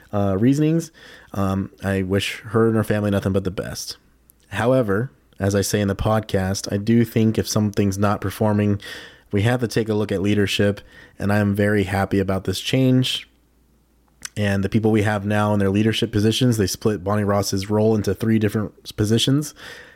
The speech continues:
I think we are in very good hands. Uh, I do not think we're gonna see a change in the next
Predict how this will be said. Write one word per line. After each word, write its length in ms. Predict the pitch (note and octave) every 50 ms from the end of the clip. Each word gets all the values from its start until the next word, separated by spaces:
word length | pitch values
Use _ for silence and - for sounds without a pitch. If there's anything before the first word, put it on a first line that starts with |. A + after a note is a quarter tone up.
| _ _ _ _ _ _ -
I 100 | - G#2
think 220 | G2 A2+ A2+ G#2 A2
we 80 | A2
are 120 | G2+ G2+ G2+
in 120 | G2 F#2
very 260 | F#2 G#2+ A2 A#2 A#2+
good 140 | A2 A#2 G#2
hands. 560 | G2 A2+ G#2+ A2 A2+ B2 C3 C#3 C#3 - - - - - - - - - _ _ -
Uh, 320 | - F2+ G2 F#2+ F#2+ F#2+ E2
I 100 | D#2 A2
do 140 | A2 A2 A#2
not 220 | A#2 B2+ C3 A#2
think 140 | - B2+ A2+
we're 100 | A2+ A2+
gonna 160 | A#2 A#2+ A#2
see 180 | A2 - A#2+ A#2
a 60 | A2+
change 380 | G#2+ - A#2+ A#2 B2 B2+ B2 A2+
in 40 |
the 80 | A2 G#2+
next 460 | G#2+ G#2+ G#2+ G#2 - - - - -